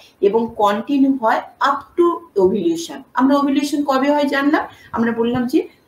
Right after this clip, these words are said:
fourteen days of menstruation, menstrual cycle, তাই তো? Menstrual cycle যার যাই হোক না কেন, যার তার তিরিশ দিন, তার তিরিশ দিনের চোদ্দ দিনের মাথায়,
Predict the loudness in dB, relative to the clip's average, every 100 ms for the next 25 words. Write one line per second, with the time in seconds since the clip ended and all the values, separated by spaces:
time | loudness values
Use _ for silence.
0 | -2 0 0 0 2 2 2 0 -2 -2
1 | -2 -2 -2 -6 -4 -6 -4 -4 -6 -4
2 | -4 -2 -2 -2 -4 -8 -10 -20 -10 -6
3 | -6 -6 -10 -12 -10 -6 -6 -2 -2 0
4 | -2 0 -2 0 0 0 0 0 0 -2
5 | -2 -4 -2 -2 -4 -8 -20 -2 0 0
6 | 0 -4 -4 -4 -2 -2 -2 -6 -8 -6
7 | -6 -4 -2 -4 -4 -2 0 0 0 0
8 | 0 -2 -2 -2 -2 -2 -4